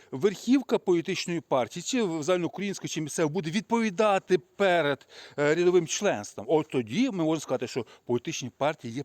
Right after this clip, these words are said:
правильні інституції, що вони повинні бути, що політичні партії, вони виражають волю народу.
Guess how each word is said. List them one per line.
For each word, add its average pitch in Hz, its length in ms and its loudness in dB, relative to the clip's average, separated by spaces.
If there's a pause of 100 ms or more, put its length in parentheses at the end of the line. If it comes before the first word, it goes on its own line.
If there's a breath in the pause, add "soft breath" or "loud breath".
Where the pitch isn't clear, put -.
правильні 117 600 -8
інституції, 110 560 -14
що - 140 -8
вони 160 100 -4
повинні 190 600 2
бути, 117 280 -6
що 131 140 -8
політичні 147 380 -10
партії, 175 460 -2
вони 165 480 -4 (420 loud breath)
виражають 180 640 0
волю 143 440 4
народу. 90 400 -6